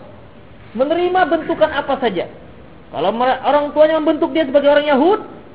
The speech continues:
walaupun tidak atas nama Yahud, ya, berakhlak-akhlak Yahud, membe-, me-, membentuk dia, memberi dia pengarahan, mengajarkan dia dengan, eh, kebiasaan-kebiasaan Yahud,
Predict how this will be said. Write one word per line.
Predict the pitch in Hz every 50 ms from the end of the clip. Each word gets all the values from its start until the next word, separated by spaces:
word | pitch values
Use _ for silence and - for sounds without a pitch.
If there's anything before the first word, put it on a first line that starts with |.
| - - - - - - - - - - -
walaupun | - 196 240 262 262 311 311 285
tidak | 294 277 262 254 277
atas | - 277
nama | 285 277 277
Yahud, | 285 285 240 254 330 370 - - - - - - - - - -
ya, | - 196 233 - - - - - - - - - - -
berakhlak-akhlak | - 185 247 - 277 302 - 320 320 285 277 269 277 294 285 285
Yahud, | 302 277 277 240 269 349 403 - - - - - - - - - - - - - - - - - - 185
membe-, | 233 262 269 285 285 294 285 269
me-, | 277 294 294 294 285 285 269 262 240 269 277
membentuk | 285 285 277 311 311 294 - - - - -
dia, | 302 311 302 294
memberi | 294 285 277 285 285 240
dia | 285 285 285
pengarahan, | 285 277 277 285 285 294 285 277 277 277 277 - - - - -
mengajarkan | 233 262 277 285 277 285 277 - 277 285 277
dia | 277 294 294 285 262
dengan, | 269 269 277 269 247 208 - - - - - - - - -
eh, | 240 262 262 254 240 226 214 208 202 196 190 180 175 165 143 - - - - - - - - - -
kebiasaan-kebiasaan | 294 294 - 311 311 294 294 330 311 320 294 - 285 240 285 294 269 302 302
Yahud, | 294 294 254 240 311 415 440